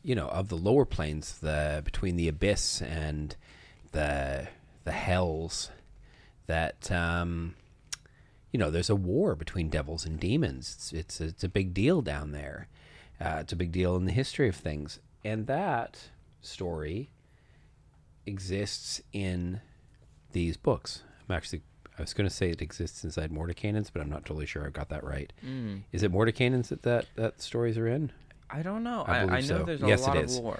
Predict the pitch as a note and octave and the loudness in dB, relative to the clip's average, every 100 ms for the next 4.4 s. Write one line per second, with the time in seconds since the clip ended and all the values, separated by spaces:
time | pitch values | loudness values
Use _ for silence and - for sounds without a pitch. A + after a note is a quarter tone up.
0 | - C2 - - G2+ F#2+ F2+ F2+ - - | -6 -8 -2 6 8 8 6 2 -2 -2
1 | - G#2 D#2 D#2+ F#2+ F#2+ F#2+ - - - | 4 4 4 4 4 6 4 0 -18 -20
2 | - - A2 G#2+ C3 C3+ B2 B2+ A#2 - | -20 -6 0 6 8 8 8 8 8 4
3 | - F#2+ F#2 - - F#2+ F#2+ F#2 F#2 E2+ | 4 4 2 -4 -6 2 4 4 4 2
4 | E2 F#2+ - - | -2 -4 -6 2